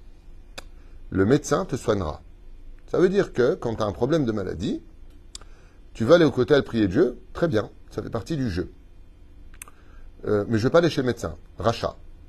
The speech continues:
Tchouvaï, rachat. Alors ne commencez pas à me crier, « Hé, Rabbi Nachman, tu l'as pas lu ? » Je l'ai lu bien avant que tu naisses. Je sais ce que dit Rabbi Nachman, je sais ce que dit la Gemara, «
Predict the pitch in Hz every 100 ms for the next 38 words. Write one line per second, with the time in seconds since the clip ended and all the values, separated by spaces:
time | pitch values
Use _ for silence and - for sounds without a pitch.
0 | - - - - - - - - - -
1 | - - - 101 143 220 - - 98 -
2 | - - - - - - - - 95 101
3 | 95 104 95 98 120 - 113 175 190 165
4 | 160 151 170 175 139 139 151 165 196 -
5 | - - - 92 87 87 117 139 101 107
6 | 98 - 95 - - - - - - -
7 | - - - - - - - - - -
8 | - - - - - - - 123 120 110
9 | - 87 80 82 107 - 151 151 147 -
10 | - - - - - 120 - 113 95 87
11 | 82 82 113 127 127